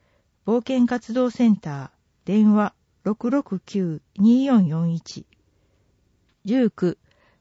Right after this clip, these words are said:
冒険活動センター専門指導業務。アイディー一零二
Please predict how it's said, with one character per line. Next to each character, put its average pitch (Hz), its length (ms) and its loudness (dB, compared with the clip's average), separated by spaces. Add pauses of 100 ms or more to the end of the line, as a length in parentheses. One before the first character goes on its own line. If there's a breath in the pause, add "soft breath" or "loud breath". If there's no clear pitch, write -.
(100)
冒 247 200 2
険 277 200 0
活 254 260 -4
動 262 180 2
セ 254 200 2
ン 226 100 6
タ 165 300 -2
ー - 40 -12
専 254 320 2
門 247 220 6
指 233 200 -2
導 254 140 2
業 220 240 2
務。 139 200 -6 (520)
ア 208 140 0
イ 254 100 0
デ 269 100 -6
ィ 202 180 0
ー - 80 -14 (160)
一 254 240 -4
零 269 260 4
二 180 180 0